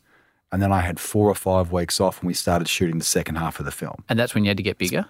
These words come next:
Speaker 1: It's pathetic when you think about it.
Speaker 2: Right.
Speaker 1: Um, so
Speaker 2: But
Speaker 1: I was,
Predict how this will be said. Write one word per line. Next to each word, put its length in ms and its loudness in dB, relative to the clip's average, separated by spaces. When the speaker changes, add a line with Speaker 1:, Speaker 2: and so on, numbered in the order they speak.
Speaker 1:
It's 40 -18
pathetic 400 -4
when 100 -4
you 80 -6
think 220 -2
about 300 -8
it. 40 -20
Speaker 2:
Right. 380 2
Speaker 1:
Um, 440 -2
so 180 2
Speaker 2:
But 60 4
Speaker 1:
I 120 8
was, 360 4